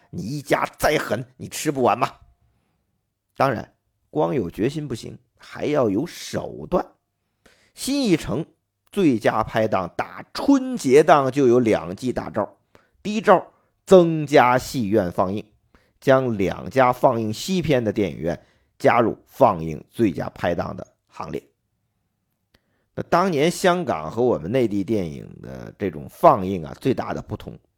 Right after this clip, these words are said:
就是有分量、有卡司电影可以在全国电影院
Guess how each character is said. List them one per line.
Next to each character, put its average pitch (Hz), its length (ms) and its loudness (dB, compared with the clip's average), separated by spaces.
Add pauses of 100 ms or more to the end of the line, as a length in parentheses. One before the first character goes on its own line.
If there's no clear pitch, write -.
(220)
就 92 120 -6
是 90 180 -6 (220)
有 101 220 0
分 190 220 2
量、 127 140 2
有 - 120 2
卡 - 240 -10
司 143 180 -8
电 131 180 0
影 76 180 -10
可 - 200 -6
以 123 240 -6 (340)
在 107 280 -2
全 185 580 -2
国 143 300 6
电 170 260 6
影 95 120 -4
院 107 280 2